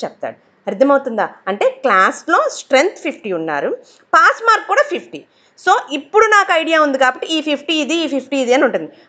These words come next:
But కొన్ని రోజుల తర్వాత, after one year అలా తర్వాత నేను అనుకోకుండా పాస్ మార్కింగ్ కాకుండా స్టూడెంట్స్‌ని ఫిఫ్టీ ఫైవ్ చేయాల్సి వచ్చింది. ఇప్పుడు నేను స్టూడెంట్స్ ఉన్న ఫిఫ్టీని మార్చుకుంటూ వెళ్తున్నా. So, ఆ, ఆ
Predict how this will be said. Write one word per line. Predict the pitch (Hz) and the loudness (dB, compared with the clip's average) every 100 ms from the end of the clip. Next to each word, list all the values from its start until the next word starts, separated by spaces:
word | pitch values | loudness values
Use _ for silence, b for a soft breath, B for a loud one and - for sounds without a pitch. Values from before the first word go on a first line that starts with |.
| - | -6
But | 208 302 - - - _ _ - | 0 0 0 -12 -14 _ _ 0
కొన్ని | 381 466 508 | 2 4 4
రోజుల | 392 339 330 | 6 4 2
తర్వాత, | 330 262 214 208 196 214 202 180 254 | 2 0 0 0 0 0 0 0 -2
after | 247 - 208 | -2 -4 -2
one | 202 202 202 | -2 0 0
year | 196 190 233 | 0 2 2
అలా | 277 285 | 2 2
తర్వాత | 240 202 185 180 170 175 156 B B 285 | 0 -2 0 -2 0 -2 -2 B B 0
నేను | 359 | 4
అనుకోకుండా | 330 311 349 370 339 302 | 4 2 0 0 0 0
పాస్ | 320 269 247 262 | 0 2 2 0
మార్కింగ్ | 302 294 294 262 | 0 0 0 0
కాకుండా | 208 247 349 | 0 0 -4
స్టూడెంట్స్‌ని | - 320 339 330 330 | -4 -2 0 0 -2
ఫిఫ్టీ | 359 294 - | -4 -4 -2
ఫైవ్ | 254 254 254 | 0 0 0
చేయాల్సి | 190 175 175 | 0 -2 -2
వచ్చింది. | 139 143 - B B | -12 -14 -18 B B
ఇప్పుడు | 359 415 | -6 0
నేను | 392 339 294 | 2 0 -2
స్టూడెంట్స్ | - 339 349 349 | -4 -2 0 0
ఉన్న | 294 285 | 0 0
ఫిఫ్టీని | 277 269 320 | -2 -2 0
మార్చుకుంటూ | 320 233 233 269 262 | 2 2 0 -4 0
వెళ్తున్నా. | 233 190 160 - b b | -2 -2 -8 -8 b b
So, | 415 494 269 | 0 0 4
ఆ, | 285 381 - | 4 4 2
ఆ | 277 | 0